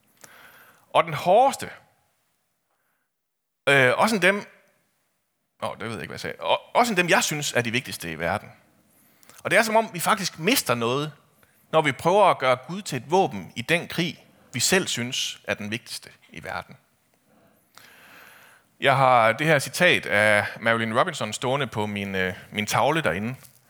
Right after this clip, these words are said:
Hun siger sådan her: "Nothing true can be said about God from a posture of defense." Altså, intet sandt kan siges om Gud, når vi har en, øh, position, hvor vi er i forsvarspositionen. Det her til at stå på min tavle som sådan en,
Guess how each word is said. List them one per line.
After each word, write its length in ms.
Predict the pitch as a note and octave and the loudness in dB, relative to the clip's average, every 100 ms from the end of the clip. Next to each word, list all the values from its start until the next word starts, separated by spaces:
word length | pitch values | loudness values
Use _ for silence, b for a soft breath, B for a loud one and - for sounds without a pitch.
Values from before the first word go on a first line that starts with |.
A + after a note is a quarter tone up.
| b | b
Hun 200 | b - | b -8
siger 140 | C#3+ D#3+ | 0 0
sådan 200 | E3 B2+ | 2 2
her: 160 | C3 - - _ b b b _ _ | 2 0 -6 _ b b b _ _
"Nothing 380 | B2+ C#3 F3 D3 | -2 0 0 -4
true 360 | - C#3 D3+ D3+ | -2 -2 -2 -8
can 160 | - A#2 | -6 -4
be 60 | G#2 | -2
said 220 | - - - | 0 0 -2
about 320 | - G2 G#2+ | -4 -2 -2
God 220 | - A2 - - | 0 0 0 -8
from 120 | - G2+ | -8 -8
a 40 | |
posture 420 | - A#2 - E2 - - | -4 -4 -4 -8 -10 -14
of 120 | - | -16
defense." 520 | - - F2+ F2+ - - _ _ - | -14 -12 -12 -12 -14 -16 _ _ -18
Altså, 180 | - - | -14 -8
intet 220 | E3 F3 | -4 -2
sandt 280 | - C3+ - | 0 -2 -4
kan 120 | A#2 | -12
siges 240 | - C3+ | -10 -8
om 80 | A2+ | -10
Gud, 220 | A2 A#2+ B2+ b b b | -10 -12 -12 b b b
når 80 | A2+ | -4
vi 100 | G#2+ | -2
har 240 | A2 B2 D#2+ | 0 2 0
en, 260 | F2+ F#2+ | -2 -4
øh, 220 | F2+ E2+ G2 b b _ | -4 -4 -6 b b _
position, 460 | - G#2+ C3 A2+ F2 | -10 -4 -2 -2 -4
hvor 140 | F#2+ | -4
vi 160 | F#2 F2 | -4 -6
er 60 | |
i 80 | F2 | -6
forsvarspositionen. 1000 | - A2 - - - E2 G2 E2 C#2+ - - _ _ _ _ _ _ _ - b b b b b b b b b b b - | -6 -8 -8 -10 -12 -12 -10 -12 -14 -18 -20 _ _ _ _ _ _ _ -20 b b b b b b b b b b b -2
Det 80 | F3 | 2
her 80 | F3+ | 4
til 100 | G#3 | 4
at 80 | D#3+ | 2
stå 280 | G3+ F#3+ | 2 2
på 120 | - A#2 | 0 -6
min 180 | A2+ | -4
tavle 380 | A2+ B2 C3+ E3 | -2 -2 0 -2
som 120 | C#3 | -6
sådan 220 | G#2 C#3 A2 | -8 -6 -6
en, 140 | G2+ | -8